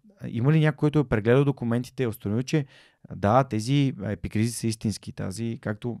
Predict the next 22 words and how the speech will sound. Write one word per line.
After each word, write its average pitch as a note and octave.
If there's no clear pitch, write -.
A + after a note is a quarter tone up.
нали, G#2
вие G2+
имате G#2+
процес, -
за G#2+
да A#2
не A2+
се C#3
стига D#3
до A#2+
там, G#2+
че A2+
да A2+
кажете A#2
ми, B2+
да, C#3
бе, A2+
дарахме A2+
ги G2
тия G2
пари, C3+
ама A#2